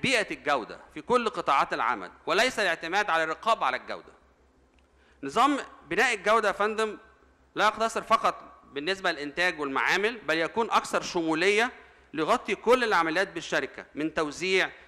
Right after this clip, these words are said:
وتخزين وتعبئة وخدمة عملاء وتخطيط. يتماشى نظام الجودة اللي تم بناؤه في المدينة مع متطلبات منظمة الصحة العالمية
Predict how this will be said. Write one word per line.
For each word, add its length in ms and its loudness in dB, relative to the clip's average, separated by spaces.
وتخزين 640 2
وتعبئة 580 0
وخدمة 460 -2
عملاء 400 0
وتخطيط. 460 -8
يتماشى 400 2
نظام 320 0
الجودة 460 -2
اللي 100 -12
تم 220 0
بناؤه 320 0
في 80 -8
المدينة 500 0
مع 120 0
متطلبات 640 0
منظمة 380 -4
الصحة 320 -8
العالمية 580 0